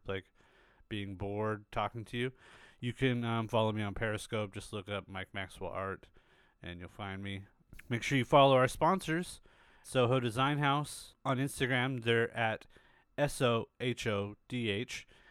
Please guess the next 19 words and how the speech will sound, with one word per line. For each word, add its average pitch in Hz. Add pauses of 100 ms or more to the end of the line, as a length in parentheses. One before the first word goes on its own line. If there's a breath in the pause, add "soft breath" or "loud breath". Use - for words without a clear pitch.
(120)
and 107
it's 104
soho 127
design 101
house 98
dot 90
com. 165 (240)
And 175
our 143
friends 143
over 113
at 110
S 110
D 110
Wheelworks, 147 (420 soft breath)
uh, 90
follow 104
them 113
at, 101